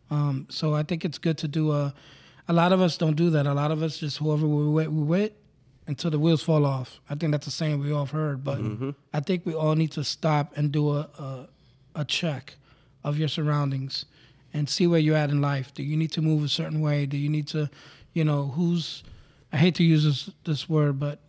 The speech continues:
Speaker 1: baggage. Who's, who's,
Speaker 2: Yeah.
Speaker 1: who's that extra baggage that's not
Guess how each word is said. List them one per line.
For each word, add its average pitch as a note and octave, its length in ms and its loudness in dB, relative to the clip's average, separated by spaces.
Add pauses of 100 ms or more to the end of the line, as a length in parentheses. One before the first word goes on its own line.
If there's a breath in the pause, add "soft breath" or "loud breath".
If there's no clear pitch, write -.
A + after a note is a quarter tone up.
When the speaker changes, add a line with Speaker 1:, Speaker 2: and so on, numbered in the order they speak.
Speaker 1:
baggage. C#3+ 760 0 (140)
Who's, D3+ 300 0
who's, E3 220 2
Speaker 2:
Yeah. B2+ 180 -2 (160)
Speaker 1:
who's E3+ 320 2 (120)
that D#3 160 2
extra D#3+ 320 0
baggage D3 440 0
that's C#3+ 280 -4
not D3+ 280 0